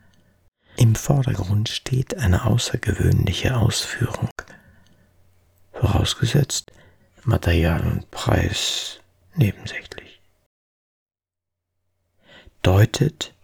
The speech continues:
gleichzeitig an, dass Folgeaufträge nicht ausgeschlossen würden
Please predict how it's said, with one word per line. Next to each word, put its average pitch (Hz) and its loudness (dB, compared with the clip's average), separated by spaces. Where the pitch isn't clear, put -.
gleichzeitig - 0
an, 92 4
dass - 2
Folgeaufträge 117 -2
nicht - 0
ausgeschlossen - -4
würden 98 4